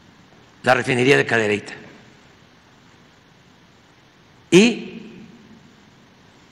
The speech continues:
no está fuera de la norma,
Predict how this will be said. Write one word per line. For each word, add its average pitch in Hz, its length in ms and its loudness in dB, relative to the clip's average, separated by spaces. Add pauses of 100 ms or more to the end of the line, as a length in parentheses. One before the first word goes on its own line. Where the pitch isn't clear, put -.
(160)
no 156 160 2
está - 920 -2 (640)
fuera 170 320 2
de 143 80 2
la 135 120 2
norma, 139 340 0